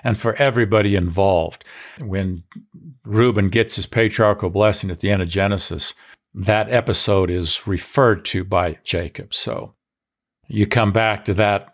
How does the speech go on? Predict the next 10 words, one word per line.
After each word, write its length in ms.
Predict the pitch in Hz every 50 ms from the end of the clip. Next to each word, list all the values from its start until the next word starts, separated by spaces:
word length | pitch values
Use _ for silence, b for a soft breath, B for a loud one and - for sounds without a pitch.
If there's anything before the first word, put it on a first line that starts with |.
| _ - 127 - _ 127 110 107
Be 140 | 113 101 -
careful 560 | - - 143 147 127 123 - 107 98 98 92
that 240 | 95 104 98 - -
your 80 | 113 101
decisions 640 | 98 92 - - 120 107 95 92 92 87 85 -
don't 340 | - - 110 107 101 101 - _
impact 720 | - 143 131 117 104 104 - 104 101 101 92 92 - - b b b b b b b b b _
really, 440 | - 107 113 139 143 135 123 113 104
really 320 | 98 110 113 113 107 101 92
badly 540 | 90 107 104 104 107 101 92 95 95 95